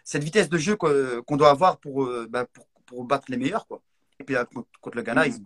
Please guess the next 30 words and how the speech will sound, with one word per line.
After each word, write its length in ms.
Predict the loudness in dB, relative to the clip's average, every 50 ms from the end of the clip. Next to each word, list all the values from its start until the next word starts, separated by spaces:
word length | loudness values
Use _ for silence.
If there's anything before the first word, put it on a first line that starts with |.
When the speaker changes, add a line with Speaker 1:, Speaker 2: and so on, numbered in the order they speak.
| -20 -18
Speaker 1:
ils, 60 | -16
ils 40 | -16
ont 20 | -12
sorti 260 | -12 -12 -12 -10 -4
le 60 | 0
match, 300 | 0 0 0 0 -10 -14 _ _ _ _ _ -12 -8
même 140 | -6 -6 -4
s'ils 160 | -4 -6 -4
sont 100 | -4 -4
revenus 220 | 0 2 2 2
à, 120 | 2 0 -2
de 100 | -4 -6
deux 200 | -2 2 4 4
à 100 | 4 4
dix, 300 | 0 -6 -10 -10 -12 -10
parce 120 | -12 -12
que 80 | -10 -8
c'est 40 | -8
une 60 | -6
grosse 220 | -6 -8 -10 -8
équipe, 180 | -8 -8 -6 -4
le 60 | -4
Ghana 180 | -4 -4 -6 -6
aussi. 280 | -8 -8 -10 -12 -12 _ _ _ _ _ _ -20 -20 -20 -20 -20 -20 _ -14
Et 100 | -10 -6
voilà, 240 | -2 -2 0 0 -2
quoi. 160 | -2 -2 -4
Et 40 | -4
puis, 200 | -4 -8 -10 -8
on, 260 | -8 -8 -10 -10 -10